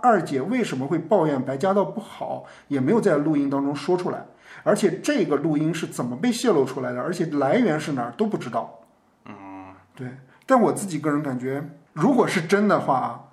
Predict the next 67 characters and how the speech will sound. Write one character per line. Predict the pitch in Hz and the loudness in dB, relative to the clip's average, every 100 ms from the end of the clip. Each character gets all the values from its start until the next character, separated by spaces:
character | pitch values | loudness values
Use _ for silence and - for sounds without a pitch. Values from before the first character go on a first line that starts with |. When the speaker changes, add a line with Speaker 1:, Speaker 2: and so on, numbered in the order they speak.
| _ - | _ -8
Speaker 1:
会 | - 220 | -2 -2
不 | 175 | 4
会 | 190 | 4
是 | 170 170 | 4 0
比 | 135 | -2
如 | 131 | -2
说 | 165 | -2
李 | 160 127 | -2 -4
玟 | 123 131 | -4 -6
之 | 139 208 | -4 -4
前 | - 139 | -2 -4
的 | |
生 | 143 165 | -4 -4
前 | 147 139 | -4 -4
好 | 139 135 | -4 -2
友 | 117 104 - - - - _ _ - | -4 -6 -14 -20 -20 -20 _ _ -8
觉 | 139 135 | 0 2
得 | 185 170 | 2 0
好 | - | -4
像 | 131 143 | -6 -6
李 | 139 | -6
思 | 135 147 | -6 -4
玲 | 135 | -4
做 | 143 202 | 0 0
的 | 135 | 0
不 | 123 | -2
对， | 131 131 | -6 -6
然 | 127 | -10
后 | 127 | -10
专 | 127 156 | -4 -4
门 | 143 | 0
爆 | 143 147 | 2 2
出 | - - | 0 -12
来 | - | -16
的？ | - _ | -20 _
Speaker 2:
也 | - 131 | -6 0
有 | 160 190 196 | 2 4 2
可 | - - 110 | -2 -8 -10
能， | 98 92 101 123 120 - _ | -10 -12 -8 -8 -10 -14 _
也 | - 135 | -8 -2
有 | 175 190 | 0 -2
可 | 185 135 | -2 -4
能 | 117 123 | -4 -6
是 | 127 156 | -6 -6
那 | 151 143 | -4 -4
个 | 135 123 117 - | -2 -2 -4 -8
Bruce | 139 147 - - | -10 -8 -10 -10
他 | |
们 | 113 113 | -10 -10
那 | |
一 | 107 104 | -10 -12
方 | 107 104 104 104 | -12 -12 -12 -12
爆 | 110 95 | -12 -12
出 | - | -16
来 | 95 - | -20 -20
的， | 90 - | -20 -18
这 | - | -10
个 | 127 | -10
就 | 113 | -10
不 | 107 110 | -14 -16
确 | - | -14
定 | 117 120 | -10 -10
了。 | 98 82 - _ _ - _ _ _ - - - | -10 -16 -20 _ _ -20 _ _ _ -20 -20 -4
Speaker 1:
对， | 214 156 | 2 2
是， | 131 - 180 139 | 2 0 2 2
因 | 214 | 4
为 | 247 | 2